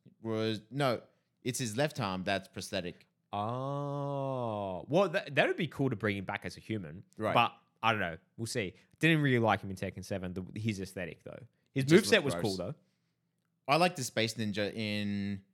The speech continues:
Speaker 1: Tekken five and six.
Speaker 2: Yeah, that was really good, too.
Speaker 1: Tekken four, he looked like an insect.
Speaker 2: <laughs> <laughs> Yeah.
Speaker 1: Gross.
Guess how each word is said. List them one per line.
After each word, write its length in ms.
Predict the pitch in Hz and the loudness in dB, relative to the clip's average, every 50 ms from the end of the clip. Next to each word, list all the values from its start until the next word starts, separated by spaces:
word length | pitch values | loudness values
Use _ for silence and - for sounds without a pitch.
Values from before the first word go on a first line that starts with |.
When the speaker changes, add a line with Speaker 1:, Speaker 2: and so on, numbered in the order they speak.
| _ _ _ _ - | _ _ _ _ -6
Speaker 1:
Tekken 260 | - 135 - 123 120 113 | -4 -4 -4 -4 -6 -6
five 320 | - 107 107 113 123 117 | -4 0 0 2 2 0
and 100 | 107 87 | -2 -8
six. 540 | - - - - 95 - - - - - - 139 | -8 -8 -8 -6 -6 -6 -6 -8 -10 -4 0 4
Speaker 2:
Yeah, 380 | 143 139 139 139 135 131 127 | 4 6 6 6 4 4 4
that 100 | 127 127 | 4 4
was 180 | 123 120 120 113 | 4 4 2 2
really 200 | 113 110 104 104 | 0 2 0 0
good, 240 | 87 107 98 92 - | 0 0 -2 -2 0
too. 60 | - | 2
Speaker 1:
Tekken 280 | 160 156 156 160 156 | 2 2 2 0 -4
four, 220 | 139 - 151 147 131 | -2 0 0 0 0
he 100 | 117 127 | 0 -2
looked 220 | 110 120 131 127 | -2 -2 -4 -4
like 160 | 131 120 - | -4 -6 -6
an 80 | 110 95 | -8 -10
insect. 560 | - 117 104 101 - - 69 67 - _ - - _ _ _ - | -8 -8 -8 -8 -6 -8 -8 -10 -10 _ -20 -20 _ _ _ -4
Speaker 2:
<laughs> 60 | - - - - - - - - - - _ _ _ _ _ _ - | -4 -4 -2 -4 -6 -8 -8 -16 -20 -20 _ _ _ _ _ _ 0
<laughs> 260 | 254 311 339 - - | 2 2 2 2 2
Yeah. 320 | 170 160 151 - 135 139 | 0 0 0 0 -4 -8
Speaker 1:
Gross. 400 | 117 98 87 82 - - - - | -6 -6 -6 -6 -6 -8 -10 -14